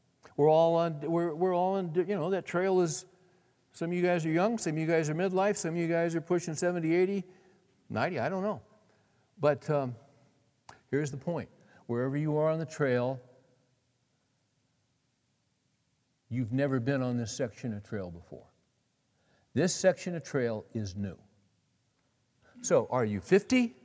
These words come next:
Ah, so you're fifty. You've never been fifty before. You've been all those other years, but you've never been fifty. And there are issues you're gonna face at fifty that you didn't face at forty-five.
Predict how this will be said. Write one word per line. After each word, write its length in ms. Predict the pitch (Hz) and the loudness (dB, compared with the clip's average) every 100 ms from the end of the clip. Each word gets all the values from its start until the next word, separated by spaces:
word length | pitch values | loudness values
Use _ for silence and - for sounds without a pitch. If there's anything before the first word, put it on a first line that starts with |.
| - - | -20 -6
Ah, 260 | - 110 - - _ _ - - _ _ _ _ | -4 -4 -8 -20 _ _ -20 -20 _ _ _ _
so 60 | 127 | -4
you're 120 | 127 | -4
fifty. 360 | 123 214 - - - | 2 0 0 -16 -10
You've 120 | 147 151 | -6 0
never 220 | 135 127 | 2 2
been 160 | 170 | 0
fifty 340 | 175 107 - 92 | -2 -6 -6 -10
before. 400 | - - 101 - _ _ _ _ _ _ _ _ _ _ 120 | -10 -12 -12 -14 _ _ _ _ _ _ _ _ _ _ -2
You've 140 | 143 | 4
been 140 | 180 | 6
all 160 | 170 170 | 8 8
those 200 | 143 131 | 6 6
other 160 | 202 151 | 6 6
years, 320 | 98 104 107 | 4 0 0
but 180 | 104 180 | -2 0
you've 140 | 156 | 0
never 200 | 113 117 | 0 -2
been 200 | 123 143 | -2 -2
fifty. 400 | - 180 - - - | -2 -4 -6 -12 -6
And 100 | 131 | -2
there 100 | 131 | 0
are 40 | |
issues 340 | 180 185 190 156 | 0 0 -2 0
you're 120 | 170 | -2
gonna 100 | 160 | -2
face 260 | 170 165 143 | 0 -2 -4
at 120 | 113 | 4
fifty 340 | 214 214 135 | 4 4 -2
that 120 | 135 | 0
you 120 | 131 151 | 0 0
didn't 240 | 156 139 | -2 0
face 300 | 151 147 131 | 0 0 -2
at 80 | - | -4
forty-five. 640 | 143 123 117 113 - - | -2 -2 -2 -6 -6 -10